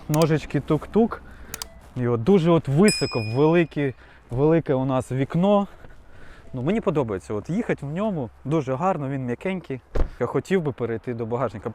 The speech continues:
Так, я пробачаюсь, там грязно, але пофіг, я вам так <laughs> покажу, як є. Оце у нас весь багажник, все.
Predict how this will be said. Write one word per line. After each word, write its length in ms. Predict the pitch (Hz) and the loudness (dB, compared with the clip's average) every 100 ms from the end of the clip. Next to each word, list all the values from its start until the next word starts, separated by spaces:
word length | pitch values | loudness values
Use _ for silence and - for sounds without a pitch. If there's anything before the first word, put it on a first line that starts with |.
| - - | -8 2
Так, 220 | 139 127 | 2 4
я 120 | 170 | 2
пробачаюсь, 640 | 214 208 196 - 247 196 - | 4 2 0 2 4 4 4
там 240 | 185 190 | 4 4
грязно, 540 | 156 233 254 160 147 | 2 6 8 6 0
але 180 | 156 196 | 0 -2
пофіг, 380 | 175 180 139 95 - | 0 2 2 -2 -2
я 120 | 147 | 0
вам 160 | 175 | 0
так 160 | 151 139 | 0 -4
<laughs> 160 | - - | -2 -2
покажу, 420 | 208 175 180 233 | 0 0 2 2
як 260 | 170 160 | 2 2
є. 240 | 156 127 104 - - - - - - - - - - - - - - - - - - - - | 0 0 0 -4 -20 -20 -20 -20 -20 -20 -20 -20 -18 -16 -14 -10 -10 -10 -18 -20 -20 -18 -4
Оце 340 | 143 - 233 | -4 4 6
у 100 | 277 | 8
нас 280 | 220 190 - - | 6 2 0 -6
весь 280 | 143 190 160 | 6 6 6
багажник, 560 | 156 160 151 117 107 - | 4 8 8 6 -2 -12
все. 380 | - 160 147 | 0 6 6